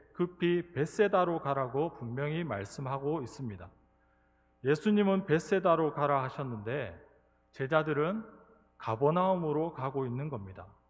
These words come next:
비록 제자라 할지라도 하나님의 뜻, 예수님의 말씀에 억지로 순종하면 이런 결과가 나오는 것입니다.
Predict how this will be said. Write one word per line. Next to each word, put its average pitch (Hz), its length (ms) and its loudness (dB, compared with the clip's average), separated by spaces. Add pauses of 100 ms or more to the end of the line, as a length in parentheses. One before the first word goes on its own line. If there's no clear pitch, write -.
(1040)
비록 190 420 4
제자라 147 380 2
할지라도 127 1000 -2 (480)
하나님의 196 640 4
뜻, 156 240 4 (800)
예수님의 196 560 2
말씀에 131 880 -2 (540)
억지로 214 560 6
순종하면 143 880 0 (720)
이런 190 340 6
결과가 147 760 2
나오는 120 400 -2
것입니다. 117 520 -6